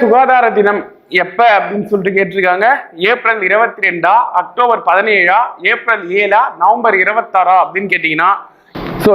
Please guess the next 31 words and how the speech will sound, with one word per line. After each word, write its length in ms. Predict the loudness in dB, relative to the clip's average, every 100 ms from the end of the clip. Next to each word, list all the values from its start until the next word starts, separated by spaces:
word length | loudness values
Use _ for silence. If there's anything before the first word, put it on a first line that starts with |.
| 4 2
ஏப்ரல் 340 | 2 2 2 4 4
ஏழு 200 | 4 2 2
அப்படின்றது 440 | 2 2 2 2 2
தான் 140 | 2 -2 -4
இந்த 140 | 0
கொஸ்டினுக்கான 500 | 0 -2 -2 -2 0 0
ஆன்சர். 300 | -2 -4 -6 -4 -2
ஓகேங்களா? 360 | 0 0 0 -2 -2 -18 _ -4
So, 60 | 0 2
உலக 240 | 2 0 -2
சுகாதார 460 | 0 0 2 -2 -2
தினம் 180 | -6 -4 -4
எப்ப 160 | -4 -2 0 0
அப்படின்னு 280 | -2 -6 -4
கேட்டீங்கன்னா 360 | -4 -2 -2 -2 -4 -8 -4
ஏப்ரல் 320 | -4 -2 -4 -4 -4 -2
ஏழு. 200 | 0 -2 -4 -18 -20 _ _ _ _ -8 -2
புகையிலை 480 | 2 4 4 4 2 2
எதிர்ப்பு 280 | 2 0 0 2
தினம் 220 | 2 2 0
எப்போ 160 | 0 0
இது 140 | 2 2 2
அப்படின்னு 280 | 0 -4 -2
சொல்லிட்டு 260 | -2 -2 -2
கேட்டிருக்காங்க. 480 | -2 0 0 0 -2 -4 -12 -20 _
So, 60 | -2 0
மே 100 | 0 0
முப்பத்தொன்னா, 640 | -2 -4 -4 -2 -2 0 -2 -2
பிப்ரவரி 400 | -6 -2 0 0 0
நாலா, 220 | 0 2 0 0
நவம்பர் 360 | 0 0 -4